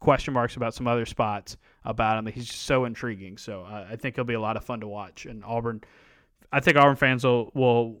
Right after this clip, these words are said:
will have a lot of fun with both of those guys at the next level. Always a good chance if you wanna, if you want an N B A team to jump on with, or if you wanna, you wanna have a rooting interest, uh, in the league moving forward. Auburn's putting more and more guys in for people to get excited about.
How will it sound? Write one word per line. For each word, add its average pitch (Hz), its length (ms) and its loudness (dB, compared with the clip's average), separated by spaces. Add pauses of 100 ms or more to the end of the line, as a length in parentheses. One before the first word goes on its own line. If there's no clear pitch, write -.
(100)
will 127 200 -2
have 120 160 4
a 117 40 2
lot 117 160 4
of 113 80 -4
fun 120 220 0
with 113 140 -2
both 117 240 -2
of 117 40 -8
those 110 200 -4
guys 110 280 -4
at 98 60 -10
the 104 80 -10
next 107 280 -8
level. 98 360 -10
Always 262 300 4
a 262 40 -6
good 254 160 -2
chance 233 280 0
if - 120 -2
you 151 80 0
wanna, 160 300 6 (1040)
if - 80 -18
you 135 60 -4
want 175 160 4
an 175 100 4
N 175 80 2
B 170 140 2
A 170 120 6
team 170 300 0
to 156 60 0
jump 160 300 2
on 170 260 -2
with, 175 240 -2
or 131 120 -4
if 117 120 -12
you 131 80 -4
wanna, 135 260 -6 (720)
you 139 100 0
wanna 135 160 4
have 135 200 4
a 123 60 4
rooting 135 300 2
interest, 139 560 -4
uh, 156 60 -6
in 123 300 -2
the 117 100 0
league 147 260 4
moving 120 300 2
forward. 120 480 0
Auburn's 139 300 -6
putting 147 260 -2
more 143 140 2
and 143 60 0
more 139 160 2
guys 131 320 2
in 123 160 -4
for 123 120 -10
people 131 220 -2
to 127 40 -4
get 127 120 -2
excited 139 360 -2
about. 101 240 -10